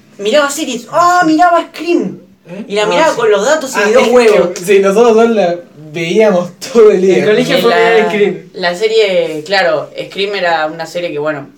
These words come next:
Speaker 1: ahora si la miramos por ahí
Speaker 2: Dos tem-
Speaker 1: nos parece una pija.
Speaker 2: No, es que a mí me gustaba ver, eran dos temporadas,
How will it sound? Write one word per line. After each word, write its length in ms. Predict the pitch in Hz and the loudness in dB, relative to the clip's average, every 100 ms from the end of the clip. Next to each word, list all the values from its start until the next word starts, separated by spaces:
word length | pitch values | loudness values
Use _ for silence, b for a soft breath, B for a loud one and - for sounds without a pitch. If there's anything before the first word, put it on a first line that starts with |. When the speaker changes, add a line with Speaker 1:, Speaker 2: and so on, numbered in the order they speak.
| - | -10
Speaker 1:
ahora 300 | 170 311 285 | -4 -4 -4
si 120 | 180 | -8
la 80 | 170 | -6
miramos 240 | 202 269 | -6 -6
por 120 | 202 175 | -4 -2
ahí 120 | 196 | 0
Speaker 2:
Dos 40 | |
tem- 120 | 190 | -2
Speaker 1:
nos 60 | 190 | -4
parece 240 | 190 - 147 | -6 -6 -8
una 180 | 156 | -8
pija. 360 | 190 180 135 - | -8 -10 -10 -12
Speaker 2:
No, 220 | 240 233 - | -6 -4 -4
es 120 | 233 | -6
que 120 | 233 | -6
a 80 | 214 | -4
mí 100 | 339 | -4
me 100 | 330 | -2
gustaba 280 | 220 208 185 | -4 -2 -2
ver, 160 | 180 170 | -2 -6
eran 320 | 240 240 220 | -6 -6 -6
dos 160 | 220 349 | -4 -6
temporadas, 460 | 254 202 208 262 | -6 -4 -2 -2